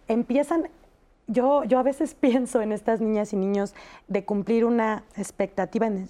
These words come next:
en específico de las niñas, de ser niñas, ¿no?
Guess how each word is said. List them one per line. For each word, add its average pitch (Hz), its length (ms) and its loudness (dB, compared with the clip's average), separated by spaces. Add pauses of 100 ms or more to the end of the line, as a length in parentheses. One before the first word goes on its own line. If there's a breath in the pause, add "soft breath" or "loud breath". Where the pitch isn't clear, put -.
(140)
en 202 160 -2
específico 208 760 -2
de 190 100 0
las 180 180 -2
niñas, 202 380 -4 (240 loud breath)
de 202 120 -2
ser 254 280 0
niñas, 214 560 0 (320)
¿no? 202 240 -6